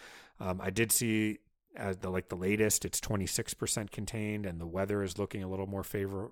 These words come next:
favorable going into this week. So just hoping,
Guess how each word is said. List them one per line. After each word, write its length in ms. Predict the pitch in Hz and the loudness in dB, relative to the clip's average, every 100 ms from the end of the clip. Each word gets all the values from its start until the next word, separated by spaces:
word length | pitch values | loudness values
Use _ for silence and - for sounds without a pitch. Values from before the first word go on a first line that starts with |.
| - | -12
favorable 540 | - 95 98 98 98 | -6 -4 -4 -4 -4
going 260 | 98 95 92 | -4 -4 -4
into 220 | 92 95 | -6 -6
this 200 | 98 90 | -6 -6
week. 280 | 98 95 - | -4 -6 -2
So 320 | - 98 87 - - - - - - | -2 -2 -4 -8 -20 -18 -18 -20 -4
just 180 | 107 - _ - | -2 -2 _ -2
hoping, 480 | - 107 110 101 | 4 6 6 2